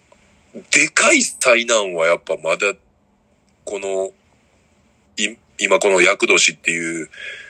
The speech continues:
前役、本役、後役っていう三年間で見たら、そのね、めんどくさいことし-、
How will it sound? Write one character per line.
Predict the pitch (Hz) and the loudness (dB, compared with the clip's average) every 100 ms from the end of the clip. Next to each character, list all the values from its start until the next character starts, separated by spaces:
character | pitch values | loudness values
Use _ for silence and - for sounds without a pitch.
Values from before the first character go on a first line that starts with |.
| - _ _ _ _ _ | -20 _ _ _ _ _
前 | 80 80 80 | 0 2 2
役、 | 78 - 80 76 - _ | 0 -4 -4 -4 -8 _
本 | - - | -6 -2
役、 | 82 78 76 | -2 0 4
後 | 71 - | 4 4
役 | 80 78 98 | 0 0 -4
っ | |
て | 92 _ 78 | -6 _ -4
い | 76 76 73 73 73 73 | -4 -6 -8 -8 -8 -2
う | |
三 | 71 85 92 - | 0 2 0 -2
年 | 127 - | -2 0
間 | - - | -2 -2
で | |
見 | 76 78 | -6 -2
た | 73 | 2
ら、 | 69 - - - - - - - - _ _ _ _ _ _ _ _ | 2 2 -2 -12 -14 -12 -14 -18 -20 _ _ _ _ _ _ _ _
そ | - 73 | -4 -2
の | 71 | 0
ね、 | 85 98 - - _ _ - | 0 0 -2 -16 _ _ -8
め | 90 | -4
ん | 110 | 2
ど | 139 | 4
く | |
さ | - | 4
い | 104 | 2
こ | 82 | 0
と | 76 | 0
し-、 | - | 0